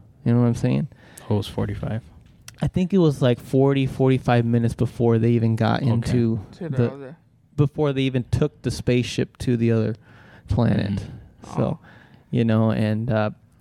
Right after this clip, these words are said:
Speaker 1: and, but, I mean, I think it was pretty interesting just to, I guess there's something, I guess, we can get from the movie. You get to see, like, uh, when they're young,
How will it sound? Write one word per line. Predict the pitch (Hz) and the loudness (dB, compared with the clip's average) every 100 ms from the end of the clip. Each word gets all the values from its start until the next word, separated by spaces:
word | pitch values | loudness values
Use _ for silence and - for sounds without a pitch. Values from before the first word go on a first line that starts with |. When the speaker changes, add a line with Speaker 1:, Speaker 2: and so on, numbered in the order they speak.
| - | -2
Speaker 1:
and, | 139 143 | -2 0
but, | 147 139 - | 0 0 0
I | 139 | 0
mean, | 143 135 | 2 2
I | |
think | 151 175 | 0 0
it | 151 | 2
was | 131 | 2
pretty | - 147 135 | 2 0 0
interesting | 127 127 - 131 127 127 - - _ _ - | -2 -4 -2 -2 -2 -6 -12 -20 _ _ -8
just | 123 123 113 - - | 0 0 0 -4 -2
to, | 123 120 | -2 0
I | - 120 | -2 0
guess | 131 123 | 0 0
there's | - 113 | -2 -2
something, | - 135 139 - 120 117 | 0 0 0 0 0 0
I | 113 117 | -4 -4
guess, | 120 117 123 | -2 0 0
we | 123 | 0
can | 120 | 0
get | 120 - | -2 0
from | 123 | 0
the | 117 | 0
movie. | 117 120 123 | 2 2 2
You | 120 127 | 2 2
get | 127 135 | 2 0
to | 135 | -2
see, | - 131 123 | -4 0 2
like, | 120 113 117 - | 2 0 -2 -4
uh, | 113 - - _ _ _ _ | -4 -4 -10 _ _ _ _
when | 139 127 123 | 0 0 2
they're | 123 120 | 4 4
young, | 117 117 117 147 156 | 2 2 0 -2 -6